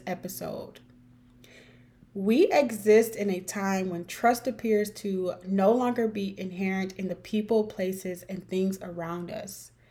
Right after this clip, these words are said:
I mean, from the information we are fed to the food we eat, what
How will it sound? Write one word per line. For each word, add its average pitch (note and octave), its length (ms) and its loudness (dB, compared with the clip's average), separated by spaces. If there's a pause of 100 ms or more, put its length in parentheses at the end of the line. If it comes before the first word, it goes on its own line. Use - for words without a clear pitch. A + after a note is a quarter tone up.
(260)
I G#3+ 60 4
mean, A3 220 6
from G#3 240 4
the G3 220 -2
information G#3+ 680 4
we F#3 160 -2
are E3 100 -6
fed A3+ 560 6
to G#3 100 -2
the F3+ 140 -4
food A#3 480 0
we B3 100 -2
eat, A3+ 420 -4 (360)
what F#3+ 520 2